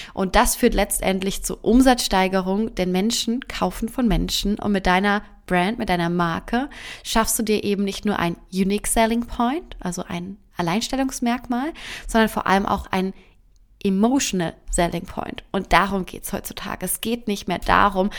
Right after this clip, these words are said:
einen Unique Selling Point zu finden, sondern es geht darum, einen Emotional Selling Point zu finden, wo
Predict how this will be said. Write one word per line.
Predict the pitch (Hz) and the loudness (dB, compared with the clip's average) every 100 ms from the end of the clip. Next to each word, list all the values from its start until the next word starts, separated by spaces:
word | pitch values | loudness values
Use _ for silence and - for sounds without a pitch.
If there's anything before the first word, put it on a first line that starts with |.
| - - | -10 -12
einen | - 190 185 | -4 -2 0
Unique | 185 190 233 - | 0 2 2 0
Selling | - 196 202 | -2 0 -2
Point | - 180 180 | -2 -4 -4
zu | - | -8
finden, | 190 180 185 | -10 -8 -8
sondern | 170 175 | -6 -6
es | 170 | -6
geht | - 180 | -6 0
darum, | 180 180 190 | 0 0 -2
einen | - 175 - | -4 -6 -4
Emotional | 180 180 208 - 190 196 | -2 -2 -2 -4 -4 -2
Selling | 98 190 185 | -2 -2 -6
Point | - - - | -6 -6 -6
zu | - | -12
finden, | - 196 - 190 185 | -6 -6 -4 -10 -4
wo | 196 196 | 0 0